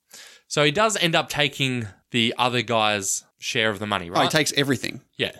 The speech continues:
Speaker 2: Yeah.
Speaker 1: So when he gets to Alaska, he has a lot of money.
Speaker 2: Yeah.
Speaker 1: What would he have done if he gave Robert Forster every penny he had?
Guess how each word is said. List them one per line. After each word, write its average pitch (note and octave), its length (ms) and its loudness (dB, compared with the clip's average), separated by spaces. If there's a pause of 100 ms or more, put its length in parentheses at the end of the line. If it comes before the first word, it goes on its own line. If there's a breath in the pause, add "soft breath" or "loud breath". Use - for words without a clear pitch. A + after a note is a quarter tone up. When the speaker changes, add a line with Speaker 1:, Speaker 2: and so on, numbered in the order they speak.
(180)
Speaker 2:
Yeah. A#2 140 0 (100)
Speaker 1:
So C3 360 -2
when F3 160 -2
he G3+ 80 2
gets D#3+ 200 0
to D3 100 0
Alaska, A#2 560 0
he B2 140 -2
has A2+ 120 0
a A2 60 -2
lot G#2 160 0
of G2 60 -6
money. G2 260 -4
Speaker 2:
Yeah. C3+ 160 4 (180)
Speaker 1:
What D#4 160 2
would F#4 100 4
he F#4 120 2
have F4 160 -2
done C#3+ 480 0 (160)
if D#3 180 0
he E3+ 140 0
gave D3 680 0 (160)
Robert C3+ 240 2
Forster A#2+ 480 0
every D3 300 0
penny C3 340 -2
he A2 60 0
had? G2+ 280 -6